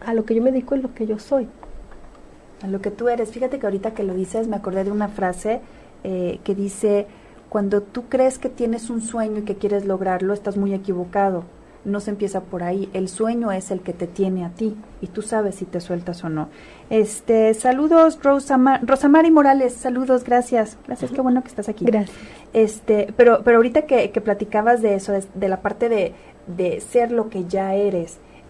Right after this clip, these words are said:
Speaker 2: eh, entenderlo primero y seguirlo con confianza y, y con conciencia, obviamente con inteligencia y responsabilidad, sí se puede. Creo que es hora de quitarnos esas como,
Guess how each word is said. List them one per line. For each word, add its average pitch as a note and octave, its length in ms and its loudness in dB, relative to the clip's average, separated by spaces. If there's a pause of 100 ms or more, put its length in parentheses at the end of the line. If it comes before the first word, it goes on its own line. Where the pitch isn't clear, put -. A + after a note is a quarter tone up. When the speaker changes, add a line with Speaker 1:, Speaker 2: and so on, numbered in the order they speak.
(100)
Speaker 2:
eh, - 180 -16
entenderlo G#3 800 -2
primero F3+ 580 -4
y F3 180 -10
seguirlo G3 640 -4
con F3+ 160 -8
confianza G3+ 720 -10
y, F#3+ 220 -12 (400)
y F#3+ 320 -10 (120)
con G3 180 -2
conciencia, G3 760 -2
obviamente F#3 440 -4
con F#3+ 180 -8
inteligencia F3+ 800 -6
y F#3+ 40 -6
responsabilidad, F3 880 -8 (840)
sí B3+ 300 -6
se B3 160 -4
puede. A3+ 360 0
Creo A#3 180 -4
que C#4 260 0
es A3+ 180 -4
hora A3+ 280 0
de G#3+ 120 -2
quitarnos G#3 560 -4
esas A3 320 -4
como, E3+ 420 -6